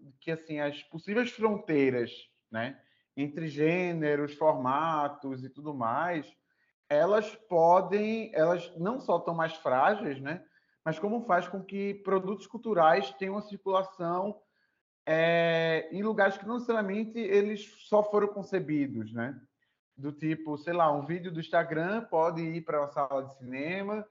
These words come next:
que pode ir também pra uma exposição, que pode ficar só no, no Instagram mesmo, né? Ou,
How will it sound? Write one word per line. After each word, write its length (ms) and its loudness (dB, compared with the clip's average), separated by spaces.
que 120 -8
pode 260 4
ir 60 0
também 240 -2
pra 200 -2
uma 180 -4
exposição, 960 -4
que 100 -4
pode 360 6
ficar 300 0
só 160 -2
no, 240 -10
no 140 -4
Instagram 360 0
mesmo, 440 -4
né? 180 -8
Ou, 540 4